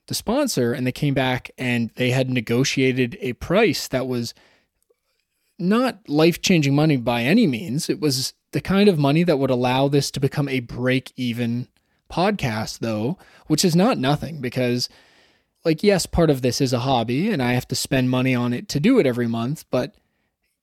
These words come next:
you know, how nice would it be to not spend money on your hobbies, right? To have them paid for by somebody else. So I thought, well, it was enough money that, that for me, it was gonna be worth it. And I said, like, "Okay, let's,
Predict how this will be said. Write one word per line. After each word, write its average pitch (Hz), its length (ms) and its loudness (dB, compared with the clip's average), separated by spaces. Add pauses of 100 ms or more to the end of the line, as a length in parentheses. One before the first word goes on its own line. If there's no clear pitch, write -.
(100)
you 147 220 -4
know, 139 160 0
how 156 180 2
nice 208 240 4
would 156 100 2
it 139 80 -2
be 147 120 2
to 143 100 -4
not 117 360 -2
spend 107 340 -6
money 104 240 -4
on 104 100 -6
your 110 140 -4
hobbies, 117 420 -6
right? 127 260 0
To 151 100 0
have 131 260 0
them 120 300 -2
paid 131 280 -2
for 147 200 2
by 143 120 2
somebody 117 400 -2
else. 151 260 -2
So 123 300 -2
I 120 140 0
thought, 123 340 -4 (560)
well, - 160 -6
it 156 180 -2
was 156 160 2
enough 170 300 4
money 147 300 2
that, 117 320 -4 (300)
that 123 260 -6
for - 260 -4
me, 147 220 4
it 156 80 0
was 123 140 -4
gonna 143 260 2
be 143 380 2 (460)
worth 156 460 0
it. 104 240 -4
And 123 160 -4
I 123 120 0
said, 117 420 -6
like, 120 340 -14
"Okay, 147 580 0
let's, - 540 -4